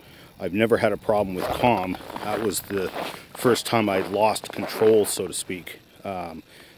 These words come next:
so I'm gonna do a quick range check, and, uh, there's a little button on the radio for that. So I'm gonna do a quick range check and, uh, see if I, see what kind of range we get.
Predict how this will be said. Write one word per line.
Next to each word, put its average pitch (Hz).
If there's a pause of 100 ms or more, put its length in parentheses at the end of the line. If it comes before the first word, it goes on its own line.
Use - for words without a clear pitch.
so 90
I'm 90
gonna 123
do 117
a -
quick -
range 113
check, - (420)
and, 90
uh, 87
there's 85
a 95
little 101
button 98
on 92
the 87
radio 92
for 85
that. 82 (480)
So -
I'm 90
gonna 104
do 104
a -
quick -
range 101
check 104 (360)
and, 92
uh, 90 (760)
see 98
if -
I, 90 (140)
see -
what 92
kind 92
of 82
range 90
we 85
get. 80